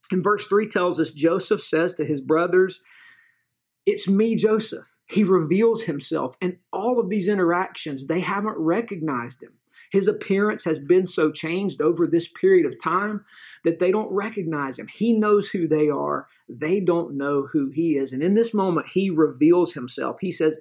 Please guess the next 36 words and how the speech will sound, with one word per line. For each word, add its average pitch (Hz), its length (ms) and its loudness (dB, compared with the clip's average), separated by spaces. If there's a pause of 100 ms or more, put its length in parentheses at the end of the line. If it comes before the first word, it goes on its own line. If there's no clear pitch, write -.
"I 185 320 -2 (500)
am 165 180 0
Joseph." 165 460 0 (300)
And 175 160 -2
his 160 240 0
first 202 400 -4
question 165 500 -4
to 151 80 -4
them 143 420 -4
is, 139 440 2 (340)
"Is 170 160 -4
my 156 180 -4
father 175 540 -4
still 214 320 0
alive?" 202 540 -4 (280)
Now, 147 80 -14
can 262 120 -2
you 247 80 2
imagine? 175 440 -2
He's 202 160 -2
been 185 120 0
separated 175 680 0
from 180 140 -2
his 131 240 -10
father 160 640 -4 (360)
so - 480 0
long. 180 560 -2 (540)
And 156 160 -4
his 185 320 0
first 214 340 -2
question 180 460 -2
is, 139 220 -4
"Is 139 180 -8
Dad 156 460 -10
still 156 300 -2
alive?" 117 460 -6